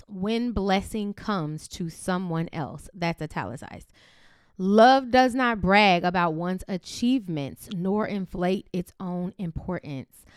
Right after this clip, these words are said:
Love does not traffic in shame and disrespect, nor selfishly seek its own honor. Love is not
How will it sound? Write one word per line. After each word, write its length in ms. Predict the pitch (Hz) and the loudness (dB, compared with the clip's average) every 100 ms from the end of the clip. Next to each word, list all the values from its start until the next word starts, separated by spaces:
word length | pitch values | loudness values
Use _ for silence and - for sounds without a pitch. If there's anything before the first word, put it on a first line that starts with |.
| _ - | _ -10
Love 460 | 196 220 240 254 | 0 4 4 2
does 220 | 226 220 214 | 0 0 0
not 280 | 214 202 | 0 -2
traffic 640 | - - 226 247 247 254 - | -6 -2 2 2 0 -4 -4
in 220 | 240 233 | -4 -4
shame 720 | - - 226 196 151 151 156 _ 175 | -6 -4 -2 -2 -2 -6 -10 _ -6
and 180 | 175 | -4
disrespect, 920 | 170 190 - 196 170 - 165 127 - - _ _ - | -2 -2 -2 -8 -8 -6 -6 -6 -12 -20 _ _ -10
nor 340 | 175 185 196 | -4 -2 -2
selfishly 960 | 190 - 196 214 240 233 254 247 240 254 | -2 2 2 4 0 0 -2 0 0 -2
seek 480 | - - 220 208 - | -6 -2 -2 -2 -4
its 220 | 208 196 - | -4 -4 -6
own 320 | 165 165 175 - - | -6 -2 -4 -6 -6
honor. 480 | 202 180 151 - - _ _ _ | -4 -4 -8 -12 -16 _ _ _
Love 380 | 214 202 277 311 | -4 4 4 4
is 140 | 311 226 | 0 -2
not 280 | 269 285 | 0 0